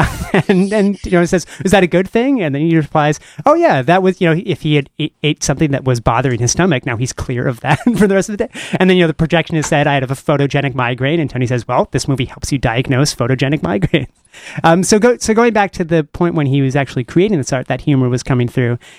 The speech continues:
Um, but I, I also love the idea of, of creating this Trojan horse, because I think Tony's work really lends itself to that kind of subliminal immersion into a straightforward narrative, in that with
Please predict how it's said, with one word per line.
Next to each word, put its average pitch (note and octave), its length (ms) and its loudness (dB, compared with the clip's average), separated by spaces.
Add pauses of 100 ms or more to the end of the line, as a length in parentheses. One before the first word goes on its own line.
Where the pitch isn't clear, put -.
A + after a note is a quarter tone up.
(300)
Um, E3 380 2 (420)
but G#3 340 2 (140)
I, A3+ 140 4
I C4 220 2
also C#4 200 0
love A#3 180 -2
the A#3 80 2
idea G3 360 2
of, D#3 220 0
of D3 180 -2
creating E3 200 2
this D#3 120 0
Trojan D3 300 0
horse, C#3 240 0
because D#3 220 -2
I F#3+ 100 0
think G#3+ 120 -4
Tony's G3 300 -2
work D3+ 220 0
really C#3+ 320 2
lends C3+ 400 0
itself - 440 -2
to D#3 220 2
that C#3 300 -4 (240)
kind C#3 120 4
of C3+ 160 0 (200)
subliminal C3 840 0
immersion B2 400 0
into B2 180 -2
a B2+ 40 0
straightforward C3 440 -2
narrative, B2 400 -2
in C#3 120 0
that C#3 280 -2
with D#3+ 460 0